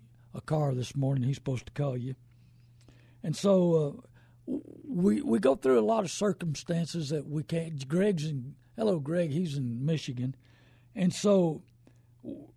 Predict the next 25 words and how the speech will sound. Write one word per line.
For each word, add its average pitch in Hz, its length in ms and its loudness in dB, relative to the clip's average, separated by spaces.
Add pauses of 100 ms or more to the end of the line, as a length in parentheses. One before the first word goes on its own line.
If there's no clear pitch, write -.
you 214 100 2
know, 190 180 6
the 156 140 -4
Ford 240 560 4
ads 208 420 2
came 185 360 2
out 180 360 -2
with 147 180 -4
zero 165 540 2
interest 151 380 -6
rate, 156 220 -4
and 139 240 -6
people 190 380 -6
bought 151 440 -6
with 120 220 -12
both 151 280 -4
hands. 156 380 -4
The 131 80 -10
dealers 151 460 -2
went 151 180 -2
up 156 220 -6
on 135 140 -6
their 120 100 -10
prices 156 500 -4
because 131 400 -6